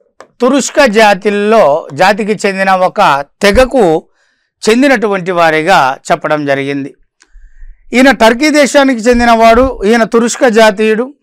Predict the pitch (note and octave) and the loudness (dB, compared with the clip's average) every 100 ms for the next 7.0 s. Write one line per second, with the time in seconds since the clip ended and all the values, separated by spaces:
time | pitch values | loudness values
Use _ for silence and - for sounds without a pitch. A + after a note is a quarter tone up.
0 | _ _ F3 A3 C4+ C4+ - A#3+ A3+ C4+ | _ _ -2 0 2 2 0 -2 -2 -2
1 | A3 A#3+ A3+ A3 G3 A3 A3 G#3+ G3+ G3+ | 2 2 0 -4 -4 -4 -4 -4 -4 -6
2 | G3 G3 F#3+ F#3 A3 A3+ A#3+ F3 G3 _ | -6 -6 -4 0 0 2 2 2 0 _
3 | _ _ _ G#3+ G3 F#3+ G#3 A3+ C#4+ C4+ | _ _ _ -4 -2 -4 -6 -2 0 2
4 | C4 B3 A#3 A3+ G#3 G#3 G#3 G3 G#3 F3 | 0 0 -2 -4 -4 -6 -2 0 2 2
5 | F3+ G3 G#3 - F#3 F3 F#3 D3+ _ _ | 0 0 -2 -2 -4 -2 -2 -4 _ _
6 | _ _ - A#3+ B3+ B3 F#3 B3+ D#4+ D4+ | _ _ -2 0 2 2 2 2 2 0